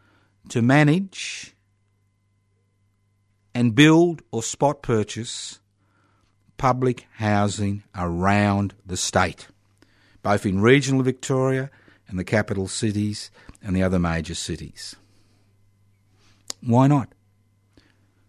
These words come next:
Say if you put aside one billion dollars to manage the public housing estates and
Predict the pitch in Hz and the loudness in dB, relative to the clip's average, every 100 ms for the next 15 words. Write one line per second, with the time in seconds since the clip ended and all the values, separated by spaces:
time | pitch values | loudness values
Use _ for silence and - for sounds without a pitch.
0 | _ - - - 175 185 156 - 156 - | _ -6 -4 4 6 8 4 2 0 2
1 | 147 135 127 151 143 139 131 110 110 110 | 2 2 4 2 4 2 0 0 0 -2
2 | - 98 92 101 135 123 82 - - 98 | -4 -2 2 6 6 4 0 -8 -16 -16
3 | 87 101 90 90 98 90 87 87 80 78 | -10 -10 -8 -8 -6 -4 -6 -8 -10 -10
4 | - 101 131 - 95 82 | -4 -2 -2 -4 -8 -8